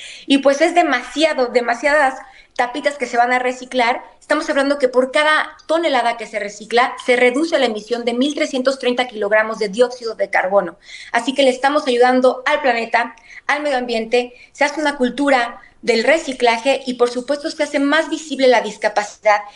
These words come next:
que realmente es muy importante. No podemos hacer como que no existe cuando está ahí y hay que tomar cartas en el asunto. Estas son mis dos muy buenas noticias de Farmacias Similares y, pues, hay que apostar por el corazón, por el amor en acción y hacer las cosas lo mejor que podamos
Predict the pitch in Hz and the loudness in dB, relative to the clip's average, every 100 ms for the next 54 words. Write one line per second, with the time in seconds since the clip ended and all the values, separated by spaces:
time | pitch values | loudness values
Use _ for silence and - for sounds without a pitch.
0 | - - 247 277 269 269 269 262 269 254 | -6 0 2 2 2 0 0 -2 -2 -6
1 | 220 202 196 214 233 269 269 262 220 254 | -4 -4 -2 -4 0 2 2 -2 -2 0
2 | 247 226 208 202 247 254 285 277 - - | -2 -4 -6 -2 0 0 -2 -2 -2 2
3 | 220 202 202 - 240 311 440 - - - | 2 2 -4 0 2 2 -2 -8 -20 -4
4 | 247 262 269 240 233 233 220 214 214 208 | 0 0 0 0 2 2 0 0 -6 -2
5 | 190 170 170 190 180 170 - - - 262 | 0 0 0 -10 -8 -10 -12 -18 -4 -2
6 | 311 339 330 320 330 320 330 320 320 320 | 0 0 2 4 4 6 6 6 4 2
7 | 247 240 277 269 269 247 226 220 240 254 | 2 0 -2 2 2 2 0 0 0 -2
8 | 254 214 202 208 226 294 - - - - | -6 -6 0 2 4 2 0 -20 -20 -14
9 | 240 233 240 262 277 285 233 247 247 247 | -8 -4 0 2 0 -2 -2 -2 4 2
10 | 233 185 - 262 285 - 220 214 226 247 | 4 0 0 -2 -2 -2 0 2 4 2
11 | 240 202 - 262 254 262 - _ 233 240 | 2 -2 -4 -2 -2 -2 -12 _ -4 0
12 | 254 254 254 254 254 220 214 247 254 233 | 2 2 2 0 0 -4 -2 -2 -2 0
13 | 214 214 214 | 2 2 -2